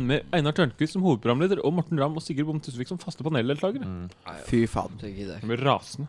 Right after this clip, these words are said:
Speaker 1: Jeg blir
Speaker 3: Ja, det høres
Speaker 1: rasende.
Speaker 3: helt grusomt ut, faktisk.
Speaker 2: Ja.
Speaker 1: Ja, det er latterlig.
Speaker 4: Han
Speaker 3: For det
Speaker 4: blir,
Speaker 3: første
Speaker 4: da har
Speaker 3: så er
Speaker 4: han blitt
Speaker 3: det
Speaker 4: for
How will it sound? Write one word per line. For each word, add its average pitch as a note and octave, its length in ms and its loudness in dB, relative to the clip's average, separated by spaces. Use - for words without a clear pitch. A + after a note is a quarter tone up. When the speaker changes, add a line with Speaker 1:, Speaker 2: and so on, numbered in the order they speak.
Speaker 1:
Jeg B2+ 80 2
blir - 20 2
Speaker 3:
Ja, B2 140 6
det D3 100 10
høres F3+ 160 8
Speaker 1:
rasende. D3+ 80 6
Speaker 3:
helt E3+ 160 -4
grusomt A2 400 6
ut, G#2 40 -4
faktisk. D3+ 260 -6
Speaker 2:
Ja. A2 140 -2
Speaker 1:
Ja, C3+ 140 8
det D3 60 0
er C#3 80 4
latterlig. C#3+ 260 0
Speaker 4:
Han C3 120 -4
Speaker 3:
For D#3 80 10
det E3 80 8
Speaker 4:
blir, F3 40 8
Speaker 3:
første D#3+ 80 10
Speaker 4:
da F3+ 80 12
har G#3 80 8
Speaker 3:
så F#3 60 12
er - 20 12
Speaker 4:
han E3+ 80 12
blitt E3+ 60 8
Speaker 3:
det F3 100 6
Speaker 4:
for F3+ 80 6